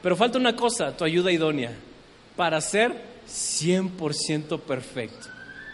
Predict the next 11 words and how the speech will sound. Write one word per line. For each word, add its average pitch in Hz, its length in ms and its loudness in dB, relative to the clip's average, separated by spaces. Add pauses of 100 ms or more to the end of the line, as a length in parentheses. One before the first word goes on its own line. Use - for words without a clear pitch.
(1120)
Entonces, 262 440 -4
¿cómo 294 180 4
tienes 254 260 4
que 214 120 6
hablar? 160 400 4 (960)
"Pase 165 280 2
a 180 40 2
mi 190 140 2
casa 233 340 4
solamente", 196 680 2
no, 165 200 0